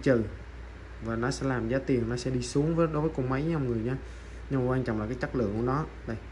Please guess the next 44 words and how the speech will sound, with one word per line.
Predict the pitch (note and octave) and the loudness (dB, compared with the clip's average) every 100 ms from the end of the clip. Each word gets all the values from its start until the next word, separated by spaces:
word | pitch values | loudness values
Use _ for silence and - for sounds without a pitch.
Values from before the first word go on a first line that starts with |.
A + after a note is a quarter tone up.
| - - - | -14 -14 -4
Đây | B2 A#2+ | 0 2
là | G#2+ | 2
vờ-, | G#2 G#2+ G#2 - | 0 -2 -2 0
chày | G#2 G2 | 0 0
nè, | F#2 - | -4 -4
chày | A2+ | -4
sơ | - C3 B2 | 0 2 4
nha | A#2+ | 2
mọi | A#2 | 2
người | G#2+ | 0
nha. | A2+ B2+ - - - - - - - | -2 -4 -6 -14 -14 -14 -14 -14 -6
Nếu | D3 D#3+ | 0 2
mọi | C#3 | 2
người | B2 | 2
không | C3+ C3 | 0 0
quan | C3 | 0
trọng | B2 G2+ A#2 | 0 -2 -2
á, | C3 - - - - | -6 -10 -12 -12 -4
thì, | A#2 G#2+ A2 | -2 0 2
ờ, | G#2 G#2 G#2 G#2 - - | 0 0 -2 -6 -10 -4
cái | |
vấn | D3 D3+ | -2 0
đề | A#2 | 0
thẩm | A#2 C3 | 0 2
mỹ | B2 C3 | 4 4
á, | D#3+ - - - - - - | 0 -4 -12 -14 -12 -12 -10
thì | - A2+ A2+ | -4 -2 -2
cái | A#2+ | 0
con | B2+ A#2+ | 0 0
này | A#2 G#2+ G#2 | 0 -2 -4
thì | A2 G#2 - - - - - - - - | -6 -6 -8 -12 -14 -14 -14 -14 -12 -2
quá | C3 | 2
ok | D#3 D3 - | 4 2 2
luôn | B2+ A#2+ A#2+ A#2 | 2 4 2 0
nha | |
mọi | A2 | -2
người | A2 G#2+ | -4 -4
nha. | A#2+ - - - - A2 | -6 -8 -14 -14 -12 -10
Này. | F2+ - - - - - - - - - - - - - - - - - - - - - - - - - - - | -10 -12 -14 -14 -14 -14 -14 -14 -14 -14 -14 -14 -2 0 0 -2 -12 -12 -12 -12 -12 -12 -14 -14 -14 -14 -10 -4
Đây | B2+ | 0
là | A2+ | 2
nắp | D#3 D#3+ | 0 0
nó | C#3+ | 0
nè. | D3+ | 0